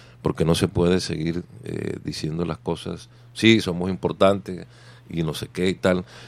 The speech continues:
Tenemos que ya comenzar a, a, a mostrar cifras sobre esa situación para ser más contundente y poder influenciar más en la política pública y se puedan, eh, plantear estos elementos.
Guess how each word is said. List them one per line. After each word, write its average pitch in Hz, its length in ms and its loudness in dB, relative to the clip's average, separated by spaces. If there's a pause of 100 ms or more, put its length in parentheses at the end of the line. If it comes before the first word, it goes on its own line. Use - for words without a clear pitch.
(220)
Tenemos 90 380 6
que 90 140 0
ya 90 160 6
comenzar 80 500 4
a, 85 120 4
a, 73 500 -4
a - 20 -6
mostrar 76 420 -2
cifras - 460 0
sobre 71 320 -2
esa 85 160 -6
situación 90 560 -4 (580)
para 78 220 2
ser 85 160 -2
más 92 160 2
contundente 90 800 4
y 82 60 -6
poder 78 380 -6
influenciar 85 560 -6
más 101 420 0 (320)
en 85 120 -2
la 78 120 -2
política 76 480 -8
pública 82 460 -6 (460)
y 104 100 4
se 104 160 0
puedan, 85 500 2
eh, 78 260 -8
plantear 80 380 -6
estos 87 240 -4
elementos. 78 580 -4